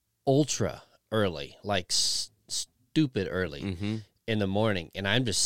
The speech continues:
Speaker 1: sitting it hour and a half before daylight.
Speaker 2: Yep.
Speaker 1: And, and letting, and just getting there bef-, with the lowest opportunity of bumping deer, and, and especially the deer I'm after,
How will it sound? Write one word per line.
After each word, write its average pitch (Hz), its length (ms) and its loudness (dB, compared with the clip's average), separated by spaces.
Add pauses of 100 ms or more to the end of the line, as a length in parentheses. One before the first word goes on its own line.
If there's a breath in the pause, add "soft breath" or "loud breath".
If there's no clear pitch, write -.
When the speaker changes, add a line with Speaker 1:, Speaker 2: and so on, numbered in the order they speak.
Speaker 1:
sitting 90 300 -2
it 78 120 -8 (960)
hour 113 140 6
and 113 100 2
a 104 40 -2
half 95 520 -2 (120)
before 104 260 -4
daylight. 85 380 2 (120)
Speaker 2:
Yep. 80 200 -2 (480 loud breath)
Speaker 1:
And, 101 300 -2
and 101 200 -4
letting, 101 680 -2
and 101 160 -4
just - 380 0 (600)
getting 127 400 4
there 104 600 2 (180)
bef-, - 560 -12
with 104 480 -2
the 92 80 -6
lowest 110 560 2
opportunity 98 760 -4 (180)
of 92 180 -8
bumping 95 360 -4
deer, 92 300 -2
and, 87 120 -4 (120)
and 104 100 -6
especially 107 440 -2
the 92 60 -6
deer 101 180 -4
I'm 98 140 -4
after, 82 420 -6